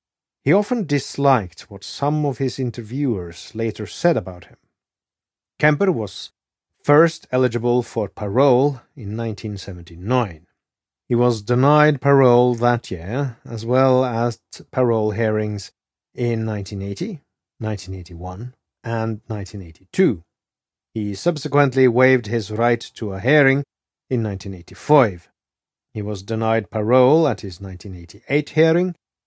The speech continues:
where he said, and I quote, "Society is not ready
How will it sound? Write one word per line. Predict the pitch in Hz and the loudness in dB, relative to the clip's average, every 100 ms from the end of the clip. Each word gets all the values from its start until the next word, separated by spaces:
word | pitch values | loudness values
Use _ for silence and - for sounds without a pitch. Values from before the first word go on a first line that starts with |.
| - | 0
where | 151 | 4
he | 147 | 4
said, | 135 - 139 131 - | 4 4 2 2 -6
and | 135 123 | -2 0
I | 117 104 | 2 0
quote, | - 151 151 - - _ _ _ _ _ _ _ | 2 2 2 -2 -20 _ _ _ _ _ _ _
"Society | - 139 - 190 175 147 131 117 120 | -6 -2 4 4 6 4 2 2 2
is | 117 104 | -2 -4
not | 123 131 | -2 -2
ready | 113 104 98 101 95 | -2 -2 -4 -6 -6